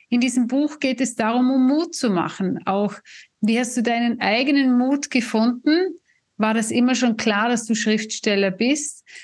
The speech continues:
Und ich glaub, das ist etwas, was für die Hörer, also zumindest für mich als, als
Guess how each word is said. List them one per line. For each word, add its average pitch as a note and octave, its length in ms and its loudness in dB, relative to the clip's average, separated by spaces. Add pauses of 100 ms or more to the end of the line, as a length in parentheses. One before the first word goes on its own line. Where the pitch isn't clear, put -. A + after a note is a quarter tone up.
(120)
Und A#3 120 2
ich A#3+ 160 -4
glaub, A#3+ 460 -2
das C#4+ 180 -2
ist D4+ 260 0
etwas, B3 480 -2
was A#3+ 240 0
für B3 160 0
die A3+ 180 2
Hörer, A#3+ 360 2
also A3 380 -2
zumindest D4 580 2
für C#4 120 4
mich C4 340 2
als, G#3 340 -2
als G3 560 -2